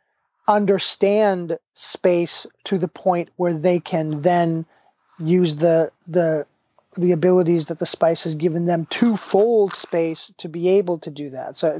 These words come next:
and to do it safely. So it's, it's a little complicated. It, I, in the books, it gets more into exactly what it does. But of course, in the, in the, in the movies, a lot of people think it's the spice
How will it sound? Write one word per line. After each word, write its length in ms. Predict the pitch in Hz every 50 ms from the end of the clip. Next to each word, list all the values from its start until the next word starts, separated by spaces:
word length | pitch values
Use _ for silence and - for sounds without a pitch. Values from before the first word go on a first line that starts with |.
| 160 -
and 140 | 202 196 165
to 140 | - - 170
do 240 | 170 208 180 202 185
it 100 | 156 -
safely. 560 | - 196 180 175 165 - - - - - - _ _ _ _ _ _ _ _ _ _ _ -
So 160 | - - 165
it's, 300 | 156 160 165 170 - -
it's 160 | - 175 -
a 40 | 185
little 180 | 196 220 220 196
complicated. 800 | - - 214 202 196 196 180 - - 160 156 147 147 143 147 -
It, 160 | 180 175 156
I, 120 | - 180 180
in 420 | 170 147 190 190 - - 208 190
the 80 | 190 175
books, 340 | 156 202 220 214 - - -
it 120 | 156 -
gets 280 | - 165 156 - - - -
more 360 | 202 185 180 175 170 170 160
into 340 | 156 180 170 - - 170 160
exactly 580 | 151 165 165 147 147 175 175 175 - - 175 160
what 200 | 151 151 156 143
it 120 | 139 -
does. 280 | - 170 165 160 147 -
But 120 | - 147
of 100 | 147 -
course, 340 | - - - 156 156 - -
in 80 | 156 156
the, 200 | 151 147 139 - -
in 80 | 180
the, 220 | 165 165 151 143 143 - _ _ _ _ _ _ _ _ _ -
in 60 | 180 170
the 60 | 170
movies, 380 | 175 196 208 202 170 175 156
a 60 | 160 160
lot 160 | 165 165 165
of 60 | -
people 240 | - 165 147 156 151
think 240 | - - 156 151 -
it's 240 | 151 - - - - - - - - _
the 100 | - 180
spice 640 | - - - - 208 185 185 180 175 - - - -